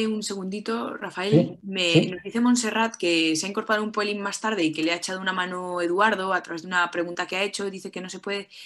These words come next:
Speaker 2: leer la pantalla tan pequeña. Yo tambi-, yo
Speaker 1: Ah,
Speaker 2: también lo estoy
Speaker 1: vale.
Speaker 2: mirando desde el móvil y es
Speaker 1: Vale.
Speaker 2: verdad que es un poco pequeña, pero yo lo que creo es que si no es un dato muy preciso que tengan que ver,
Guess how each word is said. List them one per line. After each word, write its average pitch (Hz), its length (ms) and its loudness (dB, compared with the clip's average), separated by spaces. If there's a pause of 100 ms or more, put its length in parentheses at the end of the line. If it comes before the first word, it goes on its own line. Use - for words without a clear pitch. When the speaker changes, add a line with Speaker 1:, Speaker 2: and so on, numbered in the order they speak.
(160)
Speaker 2:
leer 202 320 6
la 202 100 6
pantalla 185 380 0
tan 196 160 -2
pequeña. 165 420 -2 (260)
Yo 202 140 4
tambi-, 247 280 8
yo 170 80 8
Speaker 1:
Ah, - 140 12
Speaker 2:
también 240 280 4
lo - 20 8
estoy - 160 10
Speaker 1:
vale. 226 80 8
Speaker 2:
mirando 214 220 0
desde 208 220 2
el 196 100 -2
móvil 208 440 0 (440)
y 139 160 8
es - 60 12
Speaker 1:
Vale. 139 120 10
Speaker 2:
verdad 208 180 8
que 226 60 -2
es 220 80 0
un 208 80 -2
poco - 220 0
pequeña, 180 580 2
pero 175 260 4
yo 175 220 2
lo 208 100 4
que 208 120 0
creo 220 160 2
es 214 80 0
que 196 100 -2
si 180 160 0
no 185 80 -4
es 190 140 -2
un 214 80 0
dato 208 200 0
muy 214 280 2
preciso 208 440 0
que 170 120 -4
tengan 185 260 -4
que 180 140 0
ver, 214 260 4